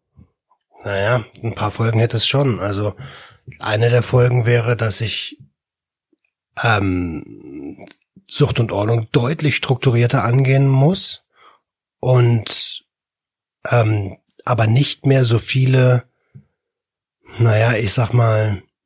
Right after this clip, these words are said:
Tätigkeiten mache, die, die eher so, die zwar schon wichtig sind, aber nice to have sind, aber nicht elementar, um,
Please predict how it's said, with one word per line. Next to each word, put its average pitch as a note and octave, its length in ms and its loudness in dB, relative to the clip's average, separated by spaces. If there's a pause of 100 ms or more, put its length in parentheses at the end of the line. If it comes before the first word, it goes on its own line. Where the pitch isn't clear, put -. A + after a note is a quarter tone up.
(720)
Tätigkeiten C3 680 2
mache, B2+ 300 2
die, B2 680 2
die B2 200 2
eher A#2+ 280 0
so, A#2+ 600 0
die C3 120 0
zwar C3+ 200 0
schon C3 240 2
wichtig D#3+ 380 0
sind, E3 300 2
aber B2 160 2
nice B2 300 4
to B2 120 2
have D3+ 240 2
sind, F#3 400 2
aber B2+ 220 0
nicht D3+ 280 0
elementar, D3 760 2
um, B2+ 340 0